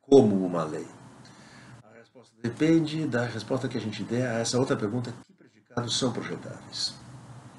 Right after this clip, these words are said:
E aqui escreve, eh, Ian Hacking,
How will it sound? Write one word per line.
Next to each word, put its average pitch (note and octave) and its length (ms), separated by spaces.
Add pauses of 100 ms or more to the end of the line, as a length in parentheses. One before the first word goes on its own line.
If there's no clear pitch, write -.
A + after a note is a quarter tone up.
(680)
E F#2+ 60
aqui F#2 240
escreve, - 320
eh, - 1000
Ian G#2 320
Hacking, C#3+ 200